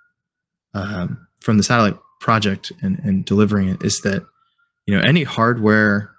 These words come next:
project has some element of software in it. There is no pure hardware project. So I knew kind of leaving the Naval Academy that if I wanted to compete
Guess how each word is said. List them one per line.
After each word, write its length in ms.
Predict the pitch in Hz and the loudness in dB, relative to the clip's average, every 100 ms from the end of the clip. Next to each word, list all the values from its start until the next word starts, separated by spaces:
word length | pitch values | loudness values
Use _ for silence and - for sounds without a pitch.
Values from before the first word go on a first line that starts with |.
| _ _ _ _ _ - | _ _ _ _ _ -4
project 520 | 107 101 139 147 - | 0 2 2 0 -2
has 260 | - 110 104 | -2 0 0
some 320 | - 107 101 | 2 2 2
element 320 | 98 104 101 | 2 0 2
of 100 | 104 | 0
software 400 | - 104 - - | -2 -4 -6 -8
in 100 | - | -6
it. 60 | - - | -8 -2
There 140 | - | 2
is 180 | 110 101 | 2 2
no 240 | 104 104 | 4 4
pure 340 | 101 - 101 98 | 2 -2 -2 -2
hardware 400 | 104 95 - - | -4 -6 -6 -8
project. 380 | - - - - | -8 -8 -8 -4
So 140 | 101 | 0
I 80 | 110 | 4
knew 360 | 151 175 156 - - - _ _ - | 6 6 4 0 -14 -20 _ _ -2
kind 200 | 135 131 | 2 2
of 160 | - - - | -2 -8 -8
leaving 380 | - 113 120 113 | 0 2 4 6
the 60 | 101 | 6
Naval 260 | 101 101 | 6 4
Academy 480 | 101 - 95 107 95 | 2 -2 -8 -4 -4
that 240 | 95 92 - | -2 -4 -6
if 160 | 95 | -2
I 80 | 104 | 2
wanted 300 | 110 143 127 | 4 4 2
to 100 | - | 0
compete 520 | - 95 - 117 104 | -2 -2 2 2 2